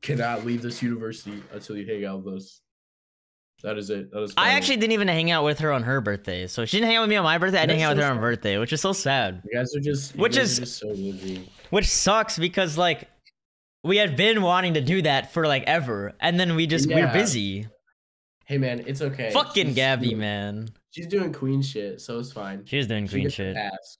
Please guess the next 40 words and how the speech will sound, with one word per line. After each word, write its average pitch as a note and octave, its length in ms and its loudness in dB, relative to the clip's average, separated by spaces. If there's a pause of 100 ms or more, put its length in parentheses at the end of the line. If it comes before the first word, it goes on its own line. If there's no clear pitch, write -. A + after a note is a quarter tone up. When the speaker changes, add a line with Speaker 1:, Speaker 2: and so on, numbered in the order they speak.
(100)
Speaker 1:
She A#2 100 -20
gets B2 40 -8
Speaker 2:
By D3+ 120 2
the E3+ 80 2
Speaker 1:
a - 40 2
Speaker 2:
way, D3+ 60 -4
for E3+ 60 0
those F3+ 80 0
of - 40 0
you E3+ 60 0
who D#3 40 2
Speaker 1:
pass. D3 40 0
Speaker 2:
don't C#3 100 0
know, B2+ 120 0
Gabby's, A#2+ 580 0
Gabby's A2 580 -4 (680)
bestie. F#2+ 480 -6 (1300)
She's, C3+ 240 2
um, A2 540 2 (160)
she's A#2+ 160 -6
a A#2 60 0
homegirl. G2+ 500 -2 (1080)
She's E3 160 -4
the A3 80 2
Speaker 1:
Nah, G3+ 60 -4
Speaker 2:
first F#3+ 200 2
Speaker 1:
dude. - 40 -4
Speaker 2:
friend D#3+ 180 2
I - 20 0
made C3 200 0
here A#2 160 0
at G#2+ 40 2
U G#2 80 0
S G2 120 -4
C, G2+ 120 -6
actually. F#2 360 -10
She's, - 300 -16
she's F#2+ 140 -14
a F#2 60 -14
beast. F2+ 400 -16